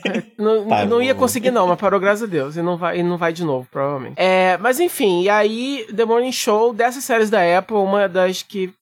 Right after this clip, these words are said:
Speaker 2: foram, ficaram mais famosinhas e tal, eu acabei indo dar uma chance pe-, pelas atrizes e pelos comentários também, e por causa do Steven Carell, porque, é, ele fa-, ele fazendo um papel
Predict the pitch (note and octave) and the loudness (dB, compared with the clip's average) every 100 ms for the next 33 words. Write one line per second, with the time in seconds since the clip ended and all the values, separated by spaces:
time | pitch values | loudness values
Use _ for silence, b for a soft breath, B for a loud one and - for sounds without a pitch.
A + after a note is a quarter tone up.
0 | - F#3+ E3 E3+ - E3+ E3+ D#3+ E3 F#3 | -8 -2 -2 -2 -2 0 2 0 0 -2
1 | F#3 F3 E3+ D#3 E3 E3 F3+ F#3 D#3+ F#3+ | -2 0 0 -2 -4 -4 -6 0 2 2
2 | - - E3+ E3+ E3+ F3 F3+ F3+ E3+ D#3+ | -2 -8 -6 -6 -4 -4 -4 -4 -2 0
3 | E3 F#3+ - D#3+ F#3+ G#3+ E3+ E3 E3 _ | -2 -4 -2 0 0 -2 -8 -8 -14 _
4 | - - F3 D#3+ D#3+ - D#3 F3 A3 A#3 | -8 -4 0 0 0 -6 -4 -2 -2 -2
5 | C4 - B B _ _ - F3 F3+ F#3 | -6 -12 B B _ _ -8 -4 -4 -4
6 | F#3 F#3 F#3 F3+ E3+ E3 D3 C3+ C3 - | -4 -6 -4 -4 -2 0 0 -2 -8 -16
7 | - F#3 E3+ - F3 E3 E3 D#3+ E3+ - | -8 -4 -2 -2 0 0 2 0 0 -2
8 | F3 F3+ A3 B3+ A3+ B3+ B3 A3+ A3+ B3 | 0 2 2 0 -6 -2 -2 -2 -4 -8
9 | A3+ A3 B3 A#3 F#3+ F#3 - - F3+ F3+ | -8 -2 0 2 0 -4 -14 -4 -2 0
10 | F3 E3+ E3 C#3+ B2+ F2 B2+ D#3 D3 D3 | -2 -2 -2 -4 -6 -10 -2 2 4 4
11 | C#3+ C#3 C3+ B2+ A2+ G2+ D3+ D#3+ E3+ - | 4 4 4 2 0 -6 -6 -4 -4 -2
12 | D3+ E3 D#3+ E3+ D#3+ E3 E3+ E3 - E3+ | -2 -2 -2 -2 -2 -4 -4 -4 -2 -2